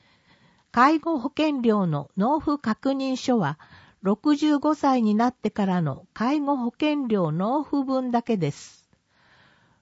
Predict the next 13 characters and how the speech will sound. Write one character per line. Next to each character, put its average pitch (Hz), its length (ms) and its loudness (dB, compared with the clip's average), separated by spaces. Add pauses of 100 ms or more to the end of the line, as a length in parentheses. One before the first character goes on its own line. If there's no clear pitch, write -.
(120)
六 220 380 2
十 320 200 2
四 311 260 2
歳 247 280 2
ま 208 140 0
で 180 140 0
の 147 160 -2
介 247 300 0
護 294 160 0
保 247 180 -6
険 302 260 0
料 180 300 0
は、 147 200 -6